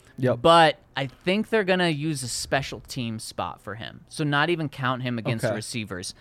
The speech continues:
Speaker 2: And then boom, that's how you slot in Kendall Hinton as your fifth wide receiver. You kinda have six with Montrell Washington.
Speaker 1: Yep.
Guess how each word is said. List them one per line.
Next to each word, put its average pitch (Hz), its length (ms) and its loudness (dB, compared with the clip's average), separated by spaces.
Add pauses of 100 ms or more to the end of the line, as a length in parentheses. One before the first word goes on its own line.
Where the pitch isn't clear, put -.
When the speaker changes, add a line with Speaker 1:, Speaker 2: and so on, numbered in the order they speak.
(260)
Speaker 2:
And 135 180 0
then 131 140 2
boom, 113 480 -2
that's 131 260 0
how 165 80 2
you 151 140 -2
slot 139 420 0
in 139 140 -2
Kendall 131 360 -4
Hinton 123 340 -2
as 110 180 -4
your 101 100 -8
fifth - 320 0
wide 147 240 2
receiver. 147 540 0 (320)
You 123 80 -8
kinda 214 400 -2
have 214 260 2
six - 540 -2
with 220 160 -4
Montrell 214 500 0
Washington. 220 680 4
Speaker 1:
Yep. 208 80 -6